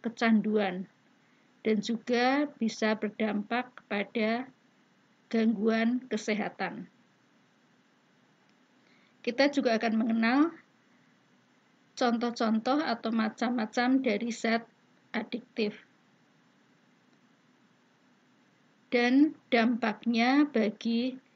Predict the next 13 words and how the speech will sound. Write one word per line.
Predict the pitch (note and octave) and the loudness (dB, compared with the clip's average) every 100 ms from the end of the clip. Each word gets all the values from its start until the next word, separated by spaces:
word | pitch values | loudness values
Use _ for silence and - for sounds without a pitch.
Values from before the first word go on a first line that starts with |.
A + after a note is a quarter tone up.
| _ _ | _ _
kesehatan. | A3 G#3+ A3 G3+ F#3+ - F#3+ G#3+ - _ _ _ _ _ _ _ _ _ _ - | -10 -6 -4 -4 -6 -8 -8 -8 -10 _ _ _ _ _ _ _ _ _ _ -4
Ini | A#3 A#3+ C4 C4+ | 0 4 4 4
yang | A3+ | 2
akan | A3+ A#3+ A3+ | -2 -4 -4
kita | A3+ A3+ | -4 -2
bahas | A3 G#3+ A3 D4 - - | -2 0 0 0 -4 -12
pada | - A3 - A3+ A#3 A#3+ | -6 -6 -4 -4 -4 -4
pertemuan | G#3+ G#3+ A3 G#3 A3 B3+ B3 C4+ - _ _ _ - | -10 -6 -4 -2 -2 -2 -2 -4 -8 _ _ _ -10
hari | - - - G#3+ | -4 -4 -2 -2
ini. | G#3+ - - _ _ _ _ _ _ _ _ _ _ _ _ _ _ _ _ _ _ _ _ - | -2 -6 -14 _ _ _ _ _ _ _ _ _ _ _ _ _ _ _ _ _ _ _ _ -8
Ya, | A#3 - - - _ _ - | -6 -6 -10 -20 _ _ -2
ini | B3+ C4 D#4 | 4 6 6
adalah | C#4 B3+ A3 A3+ A#3+ C4+ | 6 2 0 0 -2 -2